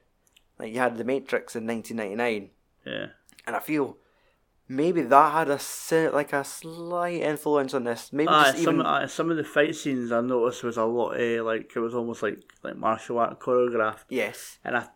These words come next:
Speaker 2: think it was, and I'm sure I wrote that down as well, actually, I'll just double check, but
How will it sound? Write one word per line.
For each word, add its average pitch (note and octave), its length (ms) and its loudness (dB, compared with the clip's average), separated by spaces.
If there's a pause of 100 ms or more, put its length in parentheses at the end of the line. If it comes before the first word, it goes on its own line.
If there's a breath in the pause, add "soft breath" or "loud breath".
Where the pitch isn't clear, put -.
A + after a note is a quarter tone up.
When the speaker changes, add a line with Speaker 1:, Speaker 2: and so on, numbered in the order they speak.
Speaker 2:
think C3+ 280 -2
it C3 140 2
was, - 160 -6 (760)
and A#2 220 -2
I'm G#2 220 -2
sure A#2+ 220 -2
I A2+ 40 4
wrote A2+ 180 -2
that G#2+ 160 0
down A2 140 -4
as G#2+ 100 -8
well, - 240 -2
actually, - 200 -12
I'll G1+ 80 -10
just - 180 -20
double - 220 -10
check, A#2 340 0
but G#2 200 2